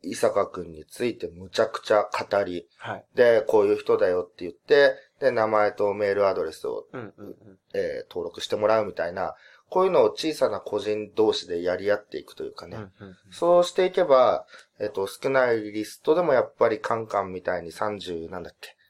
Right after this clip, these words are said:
Speaker 2: 三十七リスト。
Speaker 1: 三十七リストのうちでも一件体入ってないよね。
Speaker 2: はいはい。
Speaker 1: 実質まあ三十六リストの二百三十万円と。
Speaker 2: はいはい。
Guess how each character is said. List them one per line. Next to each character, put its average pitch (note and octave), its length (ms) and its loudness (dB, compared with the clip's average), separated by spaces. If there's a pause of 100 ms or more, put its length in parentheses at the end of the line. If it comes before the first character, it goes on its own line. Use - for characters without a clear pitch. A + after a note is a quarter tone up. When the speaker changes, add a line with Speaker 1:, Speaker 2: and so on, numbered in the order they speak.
Speaker 2:
三 A2+ 160 -14
十 G#2+ 100 -18
七 G#2 600 -8
リ G2 100 -16
ス - 140 -16
ト。 - 40 -10
Speaker 1:
三 F#3 220 4
十 B2+ 160 0
七 B2+ 260 4
リ E3 80 0
ス E3 80 -4
ト - 80 0
の A2 80 -2
う - 40 -8
ち G#2+ 100 -12
で G#2 60 -2
も G2 100 -6
一 - 320 -12 (300)
件 B2 140 -2
体 G#2 120 0
入 G#2 160 -2
っ - 20 -20
て G2 100 -12
な C3+ 120 -2
い - 20 -6
よ A#2+ 60 -6
ね。 G2+ 60 -8
Speaker 2:
は F#2 60 -10
い - 20 -12 (200)
は D3+ 80 4
い。 - 20 0
Speaker 1:
実 D3 120 0
質 F#3+ 180 -6
ま F#3+ 120 6
あ C#3+ 40 4
三 D3+ 220 2
十 A2 340 0 (300)
六 A#2 320 -2
リ B2 100 -4
ス - 120 -14
ト G2 120 -4
の F2+ 100 -6
二 F#2 100 -10
百 G#2+ 200 -10
三 G#2 160 -2
十 G2+ 160 -4
万 G2+ 320 -4
円 - 60 -12
と。 - 100 -18
Speaker 2:
は G2 60 -20
い - 20 -20
は - 40 -20
い。 - 40 -20